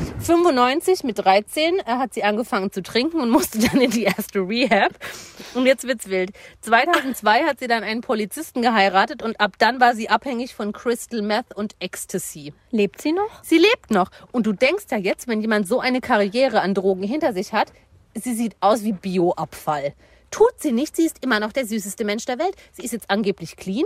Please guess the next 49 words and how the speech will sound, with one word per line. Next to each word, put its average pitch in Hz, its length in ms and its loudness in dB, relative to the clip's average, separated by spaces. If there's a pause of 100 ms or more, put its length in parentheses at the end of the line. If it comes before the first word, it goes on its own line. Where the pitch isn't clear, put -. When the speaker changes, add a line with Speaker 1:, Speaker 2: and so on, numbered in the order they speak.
(300)
Speaker 1:
Also 165 160 -12
ich - 140 -20 (300)
hoff's 240 220 -2
einfach 262 300 -4
mal. 269 220 0
Speaker 2:
Ja, 247 180 4
ich 190 60 -6
hoff's 220 180 -4
auch 285 60 -6
Speaker 1:
Spielt 294 160 2
Speaker 2:
für 202 60 -2
sie. 240 60 -2
Speaker 1:
immer 254 140 2
noch 226 140 0
mit 220 260 -4
bei 196 160 4
jetzt 185 400 -2
eben 175 280 -2
Fuller 160 400 2
House. 214 360 0
Speaker 2:
Krass, - 320 -10
echt. - 220 -8 (140)
Speaker 1:
Ist - 160 -6
achtunddreißig 285 880 0 (260)
und 269 200 2
sieht 269 220 -2
aus 190 300 2
wie 226 140 -6
zwanzig. 320 480 -2 (280)
Die 240 140 2
hat 208 220 -2
eine 208 380 -2
Haut, 285 220 4
die 254 80 -2
hat 247 120 2
einen 196 240 -2
Turn, 285 300 0
die 262 100 -2
hat 247 100 0
eine 202 160 0
Figur. 285 460 0 (140)
Speaker 2:
Mhm. 208 300 0
Speaker 1:
Spricht - 420 0
das 339 100 4
jetzt 320 240 -4
für 330 100 2
Crystal 302 420 -4
Meth? 294 120 -4
Speaker 2:
Nee, 302 80 -6